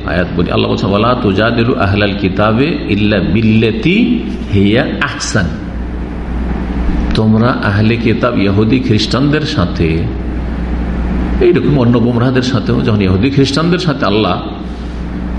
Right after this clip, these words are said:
তর্কের কথা বলছেন, তোমরা কি করবে না? তর্কে জড়াতে যাবে না।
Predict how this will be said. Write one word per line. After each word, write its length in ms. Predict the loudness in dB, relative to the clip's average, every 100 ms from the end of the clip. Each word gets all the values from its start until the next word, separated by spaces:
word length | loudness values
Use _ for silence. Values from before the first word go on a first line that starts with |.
| -2 0
তর্কের 320 | 2 2 0
কথা 220 | 0 2
বলছেন, 440 | 2 2 2 2 2 0 -4 -6 -8 -8 -8 -8 -8 -6 -6 0
তোমরা 440 | 2 4 2 0 -2
কি 80 |
করবে 320 | 0 0 0 0
না? 280 | 0 0 0
তর্কে 480 | 2 2 0 0 2
জড়াতে 440 | 2 0 0 0
যাবে 360 | 2 2 2 2
না। 200 | 2